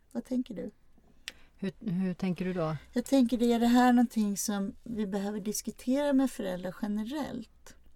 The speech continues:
Speaker 2: Mm.
Speaker 1: Är det ett innehåll vi ska ha i barnhälsovårdsprogrammet?
Speaker 2: Ja, kanske det.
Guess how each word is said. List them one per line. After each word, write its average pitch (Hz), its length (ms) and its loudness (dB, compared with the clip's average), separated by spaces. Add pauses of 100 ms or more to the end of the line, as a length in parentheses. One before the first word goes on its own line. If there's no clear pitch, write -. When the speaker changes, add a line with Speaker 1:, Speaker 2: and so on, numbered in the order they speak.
(140)
Speaker 2:
Mm. 175 300 -6 (220)
Speaker 1:
Är 226 140 0
det 240 60 0
ett 220 160 -6
innehåll 208 540 -2
vi 202 120 -10
ska - 200 -10
ha 269 440 -2 (220)
i 202 300 -8 (120)
barnhälsovårdsprogrammet? - 1200 -8 (400)
Speaker 2:
Ja, 160 380 -6
kanske 233 260 -8
det. 220 260 -10